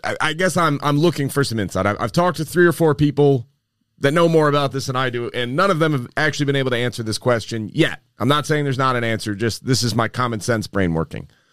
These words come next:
So we know that covid spreads via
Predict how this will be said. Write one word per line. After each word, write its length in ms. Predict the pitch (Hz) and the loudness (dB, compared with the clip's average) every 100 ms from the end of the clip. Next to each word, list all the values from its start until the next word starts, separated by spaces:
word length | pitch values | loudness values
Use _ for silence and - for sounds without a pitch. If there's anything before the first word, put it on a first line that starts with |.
| _ _ _ - - _ _ - | _ _ _ -20 -20 _ _ -6
So 140 | 175 | -2
we 100 | 190 | 0
know 320 | 185 190 208 | 2 4 4
that 220 | 196 190 | 4 0
covid 420 | - 175 165 151 135 | 0 0 2 0 -4
spreads 600 | - 120 101 98 95 - | 0 2 2 0 -8 -16
via 440 | 92 120 117 110 | -4 -2 0 -2